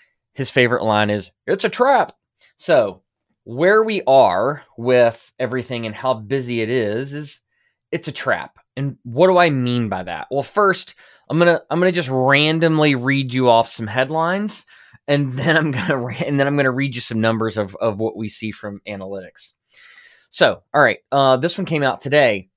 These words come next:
Uh, Builder Magazine, new home sales jump thirteen point eight percent in June, right? Next headline, existing home sales surge nearly twenty-one percent in June. This is C N B C, the highest monthly gain on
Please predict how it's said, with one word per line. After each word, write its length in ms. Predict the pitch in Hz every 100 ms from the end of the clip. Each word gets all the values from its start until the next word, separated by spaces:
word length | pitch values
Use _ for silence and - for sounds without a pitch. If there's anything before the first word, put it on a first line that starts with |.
| -
Uh, 160 | 117
Builder 400 | 113 104 156 143
Magazine, 600 | 135 123 117 107 98 107
new 160 | 147 180
home 180 | 170 165
sales 380 | - 143 139 113
jump 280 | 131 127
thirteen 520 | - - 156 - 143 127
point 300 | - 131 -
eight 240 | 127 131
percent 400 | - 123 - 117 -
in 220 | 110 104
June, 480 | 92 107 95 80 - _ _ -
right? 220 | 135 160 - - - - -
Next 320 | 143 160 -
headline, 560 | 143 113 107 101 95 92 _ _ -
existing 600 | 127 117 156 185 180 160
home 320 | 147 147 139
sales 480 | 131 - 131 123 123
surge 520 | - 147 131 120 110
nearly 300 | 123 120 117
twenty-one 720 | - - 151 147 147 131 123 120
percent 400 | 123 - 127 117
in 100 | 107
June. 300 | 104 104 98
This 160 | 110
is 140 | 117 -
C 160 | 117
N 100 | 107
B 100 | 101
C, 360 | 98 - 90 87 - - -
the 60 | 117
highest 500 | - 151 156 151 -
monthly 380 | 139 131 139
gain 420 | 127 123 123 123 120
on 360 | 113 113 110